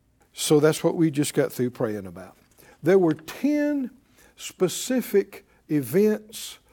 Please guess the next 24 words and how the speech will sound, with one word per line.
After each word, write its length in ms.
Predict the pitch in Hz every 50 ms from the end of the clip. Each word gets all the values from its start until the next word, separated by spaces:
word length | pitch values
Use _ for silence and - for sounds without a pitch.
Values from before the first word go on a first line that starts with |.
| _ _ _ _ _ _ _
or, 520 | - 139 139 143 139 139 135 131 120 110 - _ _ _ _ _ _ _ _ -
uh, 320 | - - - 65 67 73 76 175 - _ -
situations, 800 | - - 202 214 - - 190 190 196 202 202 - - 170 160 160
if 180 | 185 151 - 180
you 80 | 175
will, 460 | 156 160 170 170 170 170 170 170 165 - _ _ _ _ _ _ _ _ _ -
that 200 | 139 165 165 156
are 120 | 143 135
mentioned 600 | 135 147 160 190 208 202 - - 175 165 156 151
in 220 | - - 165 165 156
the 60 | 143
Scriptures 760 | - - - 190 185 185 160 - - 143 143 139 127 - - _ _ - -
where 220 | 156 160 160 156
they 220 | 139 156 156 156 139
failed 680 | - - - - - 170 170 170 170 170 165 165 156 135
the 160 | 123 135 131
test 560 | - - - 147 135 127 127 120 - - _ _ _ _ _ -
to 120 | - 135
trust 440 | - - - 135 117 - - - -
God, 440 | 120 107 104 - - - - _ _ _ _ _ _ _ _ _ -
beginning 760 | 143 151 135 120 151 220 247 233 190 160 151 147 151 151 147 - _ _ _ _ _ _ _ _ _ _ -
at 460 | - 147 151 147 147 147 - 160 127
the, 300 | 123 135 127 127 127 127
uh, 180 | 120 120 113